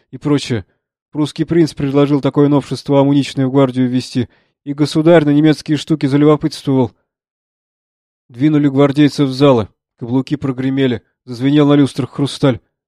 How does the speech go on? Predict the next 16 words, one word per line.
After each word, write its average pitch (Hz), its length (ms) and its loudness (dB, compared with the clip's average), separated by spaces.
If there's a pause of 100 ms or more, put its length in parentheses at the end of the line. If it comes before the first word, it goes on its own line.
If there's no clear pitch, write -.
(260)
Стали 151 240 -2
шевронисты 139 600 -2
у - 20 -14
белой 135 220 0
колонны. 131 480 0 (400)
Блещет 147 420 0
широкий 151 380 -2
паркет, 147 500 -2 (420)
многие 156 380 -2
свечи 156 400 0
горят 143 280 2
под 131 160 -6
лепным 139 320 -4
потолком 139 440 -2
в - 80 -10
канделябрах. 127 680 0